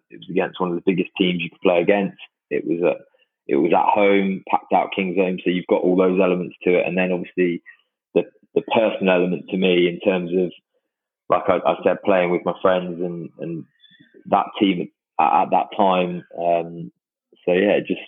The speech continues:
it, it ticks all those, ticks all those boxes. And even though I can't remember all the moments from the games, uh, you, you know, from the games or from that game, um, that will always be the one for me when people say, "Oh, what was your favourite game?" And, and it's an easy one, and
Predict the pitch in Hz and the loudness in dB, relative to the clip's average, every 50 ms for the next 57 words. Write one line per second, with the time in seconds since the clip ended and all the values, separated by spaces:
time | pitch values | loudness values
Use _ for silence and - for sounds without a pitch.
0 | _ - - - - - - 60 - 87 - - - - - - - - 90 92 | _ 0 0 0 2 2 0 0 0 -2 -4 -2 0 -2 -2 0 0 0 2 2
1 | 92 90 87 87 87 - - _ - - - - _ _ - - - - - 104 | 4 2 2 0 -2 -6 -12 _ -20 -20 -20 -20 _ _ -2 -2 -2 0 2 2
2 | 98 95 90 87 - - 101 - - - - 95 87 90 90 90 90 90 - _ | 4 4 2 2 2 0 0 0 -2 -4 -4 -2 -2 -2 -2 -2 -4 -6 -10 _
3 | - - - _ - 107 107 104 107 104 104 101 95 95 - - - 107 101 85 | -20 -20 -10 _ 0 2 2 4 4 4 4 4 4 2 2 2 0 0 0 0
4 | 95 95 98 95 90 95 95 104 107 107 101 101 101 98 98 95 87 - - - | -2 -2 -2 -2 2 2 4 4 4 4 2 2 2 2 0 0 -4 -8 -10 -8
5 | 92 92 92 - 95 92 90 87 87 90 92 87 - _ _ _ _ - 87 87 | -6 -4 -2 0 0 2 2 0 -2 -4 -6 -8 -12 _ _ _ _ -2 0 0
6 | 87 - - - 90 85 - - 90 90 85 85 - - 95 90 92 82 - 92 | 2 0 0 -2 -2 -2 -2 0 0 0 0 0 -2 -2 -2 0 0 2 2 2
7 | 90 87 85 85 92 87 - - 87 87 90 85 - - 90 85 85 85 82 85 | 2 0 0 0 0 0 0 -2 0 0 0 0 0 0 2 2 2 0 -2 -6
8 | 82 _ _ _ _ _ _ _ _ - 87 85 82 82 82 82 76 - - _ | -10 _ _ _ _ _ _ _ _ -4 -2 0 0 -2 -4 -8 -10 -12 -16 _
9 | _ _ _ _ _ - - _ - 95 92 - 92 90 92 92 90 87 85 82 | _ _ _ _ _ -20 -10 _ 0 0 2 4 4 4 4 4 4 4 2 2
10 | - - 92 87 90 87 92 90 85 80 - 82 90 90 85 80 82 78 - - | 2 2 2 2 4 2 2 0 0 -4 -6 -4 -2 0 0 0 0 -2 -2 -4
11 | 90 - - - - - 87 85 85 82 85 87 85 - - 80 78 82 - - | -6 -6 -8 -10 -4 0 0 2 4 4 4 2 2 0 -2 -4 -8 -6 -2 0
12 | 78 80 76 - - - 87 85 82 82 78 73 57 69 85 - - 101 107 92 | 0 0 0 -4 -4 -2 0 0 0 0 -2 -4 -2 -2 -2 0 2 2 2 2
13 | - - 98 95 95 95 90 87 85 82 82 80 78 71 80 78 65 | 2 0 2 2 2 2 2 0 0 0 0 0 0 -2 -2 -4 -6